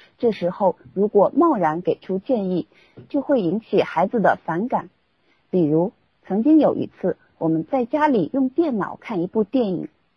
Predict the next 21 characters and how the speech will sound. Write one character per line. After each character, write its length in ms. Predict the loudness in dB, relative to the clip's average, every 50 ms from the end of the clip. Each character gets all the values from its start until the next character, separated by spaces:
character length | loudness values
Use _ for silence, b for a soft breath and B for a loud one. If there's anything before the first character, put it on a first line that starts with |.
| _ b b b b b b b b b -6
大 160 | -4 -4 -2
概 220 | 0 0 0 0
看 220 | -2 -2 -2 -2 -2
了 100 | -2 -4 _ -2
四 100 | -2 0
五 120 | 0 -2
十 200 | -4 -6 -8 -6
分 240 | -4 -2 -2 -2 0
钟， 240 | 0 0 0 -2 -4 _ b b b b b b
我 120 | -4 -2 -2
们 120 | -2 -2
家 180 | -2 -4 -2 -2
的 120 | 0 0
老 160 | 0 0 -2 -2
二 240 | -2 -2 -2 -2 -4
就 160 | -4 -6 -4
表 200 | -4 -4 -6 -6
示 160 | -6 -6 -6
不 160 | -6 -6 -6
高 220 | -4 -4 -2 -2 -4
兴， 260 | -4 -6 -8 -8